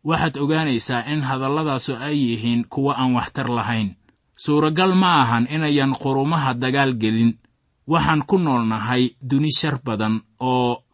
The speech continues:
qalbiga aadmiguna waa mid shar miiran ah.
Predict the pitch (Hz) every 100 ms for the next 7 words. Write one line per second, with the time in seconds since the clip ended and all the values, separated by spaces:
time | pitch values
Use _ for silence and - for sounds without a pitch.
0 | - 170 156 143 131 123 139 135 139 127
1 | 113 110 107 - _ _ _ _ _ _
2 | 131 131 139 160 - - 165 147 131 117
3 | 117 104 107